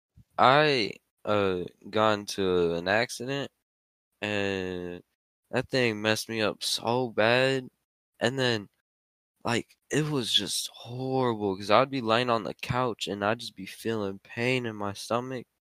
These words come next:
And I'd, I'd literally, there was, there was a time where I was chilling in the restroom all, like, an hour or two, maybe more,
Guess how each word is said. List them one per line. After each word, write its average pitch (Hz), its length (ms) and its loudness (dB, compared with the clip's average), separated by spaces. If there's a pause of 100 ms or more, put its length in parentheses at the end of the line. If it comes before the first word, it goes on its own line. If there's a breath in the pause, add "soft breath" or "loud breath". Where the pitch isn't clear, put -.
(520)
And 110 220 2
I'd, 113 180 2 (140)
I'd 117 280 -6
literally, 131 300 4 (380 loud breath)
there 127 100 0
was, 143 140 -4
there 131 260 0
was 135 140 0
a 120 80 0
time 127 380 -2
where 107 120 4
I 107 160 8
was 113 300 2 (400)
chilling 120 480 0
in 107 160 -2
the 92 140 0
restroom 85 760 0 (240)
all, 104 400 4
like, 90 200 -6 (440)
an 98 160 -6 (180)
hour 104 380 6
or 87 80 -2
two, - 240 -16
maybe 104 300 -4
more, 90 440 -6